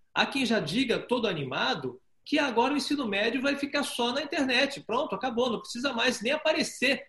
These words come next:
E aquela relação do, que eu tive de uma professora me indicar um livro, né? Ela não só me indicou, eu, ela, ela me deu o exemplar que ela tinha, ou seja,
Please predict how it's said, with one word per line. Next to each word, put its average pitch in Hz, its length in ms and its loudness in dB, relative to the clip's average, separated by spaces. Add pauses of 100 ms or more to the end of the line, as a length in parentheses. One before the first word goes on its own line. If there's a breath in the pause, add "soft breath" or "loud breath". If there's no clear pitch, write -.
(240)
E 285 80 0
aquela 349 280 2
relação 262 720 0 (300)
do, 202 420 -4 (140)
que - 100 -2
eu 208 140 6
tive 170 640 0 (180)
de 185 60 -2
uma 208 140 0
professora 233 520 0
me 226 140 2
indicar 214 480 2
um 190 140 0
livro, 170 600 0 (380)
né? 233 300 -2 (380)
Ela 196 120 4
não 311 140 2
só 311 160 0
me 285 80 0
indicou, 202 600 0 (220)
eu, 165 240 0
ela, 202 260 0
ela 240 200 2
me 254 120 2
deu 262 380 0
o 269 60 2
exemplar 220 920 2
que 214 80 -2
ela 190 160 2
tinha, 214 560 -2
ou 165 80 2
seja, 180 400 2